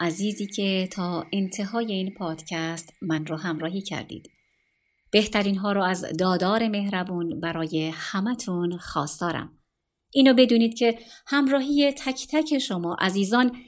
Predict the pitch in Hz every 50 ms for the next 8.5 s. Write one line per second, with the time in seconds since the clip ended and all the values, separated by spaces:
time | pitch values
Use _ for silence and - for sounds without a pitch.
0 | - - _ - 208 233 233 254 254 - - 247 240 233 208 185 196 214 214 202
1 | 196 208 208 208 214 220 226 233 226 220 208 202 196 202 196 - - 226 226 226
2 | - - 240 220 202 208 226 226 226 - - - 269 277 269 233 220 220 220 -
3 | - 240 254 247 220 202 190 185 185 190 - - _ _ _ - - 202 196 202
4 | 190 185 - - 185 - - - - 240 240 226 220 220 214 208 208 202 202 -
5 | 220 175 160 156 151 170 165 160 156 160 156 160 - 170 160 170 175 - - -
6 | - - - - _ _ _ _ _ _ _ _ - 180 190 202 196 196 196 -
7 | 202 190 208 240 240 226 - 220 208 196 190 190 - 262 277 254 240 226 - 190
8 | 185 180 165 160 160 160 160 160 156 156 156